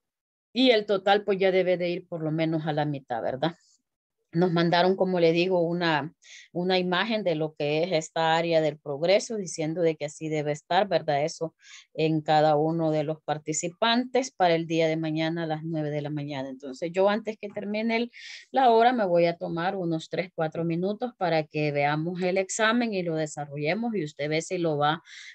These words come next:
eh, resolviendo a la par mía o si lo hace, eh, al final, después de la clase o mañana en las primeras horas, pero como le digo, pues se lo leo para que, eh, eh, comentarle que dice que mañana a las nueve van a hacer esa revisión, ¿verdad?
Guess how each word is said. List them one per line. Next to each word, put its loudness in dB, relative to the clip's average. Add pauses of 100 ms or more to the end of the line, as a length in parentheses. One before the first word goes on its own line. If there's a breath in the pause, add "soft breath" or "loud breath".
(120)
eh, 2
resolviendo 0
a 0
la -2
par -4
mía 0
o 0
si -8
lo -4
hace, -2 (180)
eh, -4
al -2
final, 0
después -6
de -4
la -4
clase 0 (340 loud breath)
o 4
mañana 4
en 2
las -2
primeras 0
horas, 0
pero -2
como -8
le -2
digo, 0
pues -6
se -4
lo 4
leo 4
para 2
que, -4 (420 loud breath)
eh, 2
eh, 0
comentarle 0
que 0
dice -4
que -2
mañana -4
a -2
las -4
nueve -2
van -4
a -4
hacer -6
esa -8
revisión, -10
¿verdad? -2